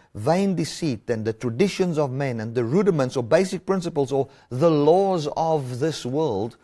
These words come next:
The laws of this world, he was also talking about Judaism right there. <clears throat> He says, "Don't let people spoil you through that."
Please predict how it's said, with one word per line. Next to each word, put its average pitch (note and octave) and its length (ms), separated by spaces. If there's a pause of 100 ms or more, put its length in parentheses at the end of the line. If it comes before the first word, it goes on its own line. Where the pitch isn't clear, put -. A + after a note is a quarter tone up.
(240)
The C#3+ 120
laws E3 240
of C#3+ 100
this C3+ 180
world, C#3+ 220
he B2+ 60
was A#2 180
also D3+ 260
talking C3+ 460
about A#2+ 400 (440)
Judaism G2 800
right E2+ 360
there. - 160 (720)
<clears throat> B2+ 200 (460)
He C#3 40
says, F3+ 140
"Don't G#3 260
let F#3+ 160
people E3+ 300
spoil F#3 500
you F2 240
through E2 280
that." - 200